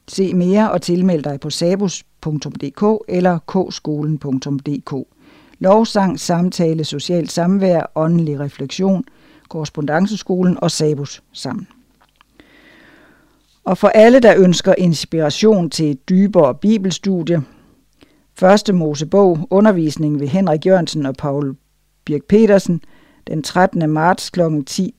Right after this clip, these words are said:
til seksten i Vejle Adventistkirke. Hvem er du? Bogen om din identitet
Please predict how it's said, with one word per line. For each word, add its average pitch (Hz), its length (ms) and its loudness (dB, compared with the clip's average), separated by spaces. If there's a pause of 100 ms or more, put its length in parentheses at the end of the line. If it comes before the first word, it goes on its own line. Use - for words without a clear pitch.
(120)
til 151 120 -8
seksten 175 640 0
i 160 100 -4
Vejle 151 460 0
Adventistkirke. 165 800 -2 (720)
Hvem 185 200 2
er 180 80 4
du? 214 320 4 (420)
Bogen 190 460 6
om 160 140 -2
din 160 300 -4
identitet 160 1000 -2